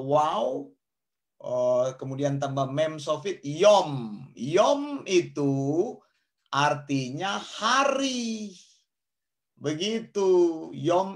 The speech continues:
itu artinya hari. Begitu. Gitu. Jadi, eh, bisa juga di dalam, nah saya mau sambung ini, yom ini. Misalnya di dalam bahasa Ibrani kalau menyebut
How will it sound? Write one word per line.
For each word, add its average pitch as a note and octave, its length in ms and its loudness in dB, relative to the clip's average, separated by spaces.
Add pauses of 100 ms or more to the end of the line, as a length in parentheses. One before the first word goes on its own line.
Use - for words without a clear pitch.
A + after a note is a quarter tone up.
itu A#3 480 -6
artinya E3 680 -4 (160)
hari. G#3+ 680 -6 (1040)
Begitu. D3 760 -4 (840)
Gitu. G#2+ 320 -14
Jadi, A#2 320 -8 (160)
eh, G2+ 520 -6 (120)
bisa G#3 480 0
juga F3 720 0 (540)
di C#3+ 160 -6
dalam, E3 400 4
nah D3 160 2
saya G3+ 320 0
mau F#3+ 480 -6
sambung G3 480 0
ini, E3 320 -4
yom D#3 400 2
ini. E3 320 -2 (640)
Misalnya F#3+ 560 2
di G#3 160 -6
dalam E3+ 400 6 (560)
bahasa E3+ 400 2
Ibrani D3+ 560 2
kalau F3 240 0
menyebut D#3 640 -6